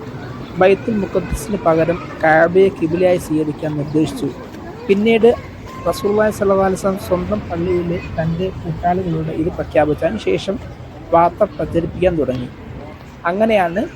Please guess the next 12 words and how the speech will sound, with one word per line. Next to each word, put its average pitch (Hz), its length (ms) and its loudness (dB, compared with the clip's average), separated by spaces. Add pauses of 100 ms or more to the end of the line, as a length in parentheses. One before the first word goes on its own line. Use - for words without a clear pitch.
(100)
കിബിലത്തൈനി, 180 640 6 (360)
രണ്ട് 208 320 0
കിബില 180 360 4
വന്നത്. 143 340 2 (100)
ആദ്യം 185 400 2
ജെറുസലേം 175 580 2
മസ്ജിദ് 175 400 0
അക്സയിലേക്ക് 220 760 4
തിരിഞ്ഞ് 180 400 -2
നിസ്കരിക്കാൻ 165 500 -4
കൽപ്പിച്ചതിന് 160 500 2
ശേഷമാണ് 160 640 2